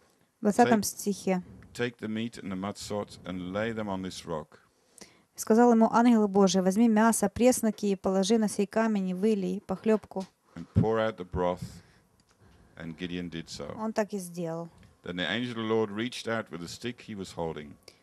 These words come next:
Speaker 1: Ангел Господень простёр конец жезла,
Speaker 2: touched the meat and the matzot.
Speaker 1: прикоснулся к мясу,
Speaker 2: Fire shot
Speaker 1: опреснокам,
Speaker 2: out of the rock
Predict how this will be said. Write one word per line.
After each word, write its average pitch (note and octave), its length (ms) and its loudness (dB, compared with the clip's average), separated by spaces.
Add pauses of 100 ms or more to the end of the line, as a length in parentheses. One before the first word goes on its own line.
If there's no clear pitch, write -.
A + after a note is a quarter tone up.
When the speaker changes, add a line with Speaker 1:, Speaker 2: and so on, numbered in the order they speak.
(120)
Speaker 1:
Ангел A#3+ 300 2
Господень A3+ 460 0
простёр B3+ 420 0
конец G#3+ 640 -6
жезла, G3+ 500 -4 (220)
Speaker 2:
touched - 300 -4
the A2 80 -6
meat G#2+ 300 -6
and - 140 -12
the F2+ 40 -6
matzot. E2+ 520 -10 (260)
Speaker 1:
прикоснулся A#3 520 -4
к - 80 -14
мясу, A3+ 500 -4
Speaker 2:
Fire G#3 320 2
shot G3+ 300 -4
Speaker 1:
опреснокам, G2 140 -6
Speaker 2:
out G#2 200 -4
of F#2 80 -18
the F2+ 100 -8
rock E2 380 -6